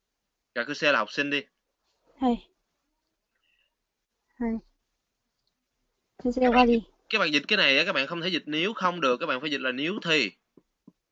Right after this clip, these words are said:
Speaker 1: Nếu là nha, nếu thì, nếu là.
Speaker 2: Ừ.
Speaker 1: Bây giờ các bạn thấy là Kantanara thì là nếu đơn giản thì.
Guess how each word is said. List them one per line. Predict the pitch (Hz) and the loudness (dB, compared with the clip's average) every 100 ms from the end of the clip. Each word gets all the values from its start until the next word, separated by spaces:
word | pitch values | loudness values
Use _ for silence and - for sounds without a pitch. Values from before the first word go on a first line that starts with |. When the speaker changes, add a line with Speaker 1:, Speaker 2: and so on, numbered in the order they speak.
| _ | _
Speaker 1:
Nếu | 143 185 | -6 -2
là | 214 151 143 123 | 2 4 6 4
nha, | 131 180 117 - | 2 0 -2 -6
nếu | 151 196 180 | -10 -8 -6
thì, | 135 127 | -4 -4
nếu | 123 156 | -4 -4
là. | 180 143 113 - | 2 2 2 -2
Speaker 2:
Ừ. | 220 - _ _ _ _ _ _ _ _ | -6 -6 _ _ _ _ _ _ _ _
Speaker 1:
Bây | 170 | 2
giờ | 143 | 2
các | 180 | 2
bạn | 127 139 | -2 2
thấy | 185 | 2
là | 160 | 2
Kantanara | 160 165 165 170 170 151 123 135 143 147 | 4 2 2 2 2 4 2 4 4 4
thì | - | 0
là | 113 104 _ | -4 -4 _
nếu | 135 156 190 247 262 226 | -8 -4 -2 -2 -6 -2
đơn | 160 156 135 | 0 0 0
giản | 107 113 | -2 -2
thì. | 175 117 | -4 -4